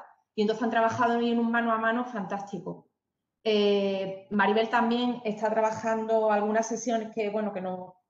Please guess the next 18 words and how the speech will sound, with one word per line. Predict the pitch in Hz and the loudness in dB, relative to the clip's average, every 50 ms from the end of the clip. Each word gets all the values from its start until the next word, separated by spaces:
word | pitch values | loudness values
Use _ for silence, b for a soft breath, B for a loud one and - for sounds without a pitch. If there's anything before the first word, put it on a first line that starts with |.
| _ _ _ | _ _ _
que | 190 185 | -8 -6
nos | 185 180 170 | -6 -4 -4
regalasteis, | 202 190 185 175 180 208 - - - - 185 202 214 - - _ B B B B B B B B | -4 -2 0 0 0 0 0 -2 -6 -8 -8 -8 -10 -12 -16 _ B B B B B B B B
eh, | - 233 233 233 226 220 214 214 208 208 202 202 202 202 202 - - | 0 2 4 4 4 4 4 2 2 2 2 2 2 0 0 -2 -2
en | - 220 214 | 2 2 4
infantil | 226 214 214 214 196 196 196 262 262 262 262 262 - - - | 4 4 2 0 0 0 2 4 4 4 4 4 0 -4 -4
y, | - 208 196 190 185 | -2 -2 0 0 0
bueno, | 175 185 180 175 170 | -2 -2 -2 -2 -2
los | 165 170 170 170 170 175 175 165 | -2 0 0 -2 -2 -2 -2 -2
niños | 160 170 175 175 185 190 190 190 | -2 -2 -2 -2 -4 -4 -6 -4
de | 202 | -4
infantil | 202 196 - 196 190 190 196 208 | -4 -4 -6 -6 -8 -6 -6 -6
están | 202 - 214 196 | -6 -6 -4 0
contentísimos | 180 196 - - - _ _ _ - - - - 180 170 165 165 | 2 4 4 4 2 _ _ _ -20 -14 -12 -8 -8 -8 -8 -8
con | - 180 | -10 -10
ella, | 196 214 202 175 160 165 | -8 -6 -6 -6 -6 -4
claro. | 202 214 214 185 - - | -4 -4 -2 -2 -2 0
<laughs> | - 240 - - - | 0 0 0 -2 -6